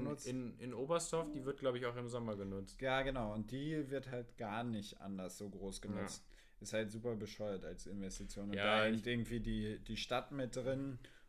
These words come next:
Speaker 1: und, äh, hat sich da halt so super für verschuldet, äh, für nix und wieder nix.
Speaker 2: Ja.
Speaker 1: Deswegen.
Speaker 2: Ja, ist eine doofe Investition, aber,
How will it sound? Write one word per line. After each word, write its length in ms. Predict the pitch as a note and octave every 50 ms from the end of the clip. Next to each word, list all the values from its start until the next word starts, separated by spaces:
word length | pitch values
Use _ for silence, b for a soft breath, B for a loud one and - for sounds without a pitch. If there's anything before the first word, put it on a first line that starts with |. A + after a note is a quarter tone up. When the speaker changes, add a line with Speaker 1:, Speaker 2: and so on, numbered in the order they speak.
| B B -
Speaker 1:
und, 600 | B2 B2 A#2 A#2 A2+ A2+ A2 A2 - - A2 -
äh, 560 | G2 A2 A2 G#2+ G#2+ G#2+ G#2+ G#2+ G#2 G2+ G2+
hat 140 | F#2+ G#2+ G#2+
sich 160 | A#2+ A2+ -
da 140 | - A#2 G#2
halt 160 | G#2 A2 G#2+
so 340 | G#2+ G#2+ A2 A2 A2 G#2 - - - - - - -
super 260 | B2+ B2 A#2 B2 A2+
für 380 | G2 - G#2+ G#2+ A2 G#2+ G2+ G#2
verschuldet, 840 | - - G#2+ G#2+ - - A#2+ B2 B2+ A2 G#2+ G2+ A2+ A#2 - - b b b b b b b b b -
äh, 240 | G#2 G2+ G2 G2 F#2+
für 160 | - A2 G#2
nix 260 | G#2+ G#2+ G#2+ - -
und 200 | A2+ A2 G2 G2+
wieder 200 | A2 G2+ G2 F2+
nix. 400 | F2 F2 F2 E2+ - - - - A2
Speaker 2:
Ja. 40 | A2
Speaker 1:
Deswegen. 460 | G#2+ G#2 G#2+ F#2+ F#2 F2 F2 E2 F2+ B B B B B B B B B
Speaker 2:
Ja, 340 | G2+ G2+ G#2+ A2+ A#2 A2+ A2+ A2+ - -
ist 180 | - C#3+ - -
eine 80 | D#3+ B2
doofe 260 | B2+ C3+ C3+ B2+ A2
Investition, 800 | G#2 A2+ A2+ A2 A2 - - A2+ A2 - - A2+ G#2+ G#2 G2+
aber, 800 | - - G#2+ A2 A2 G#2+ G2+ - - G#2 G#2+ G#2+ G#2 G#2 G#2+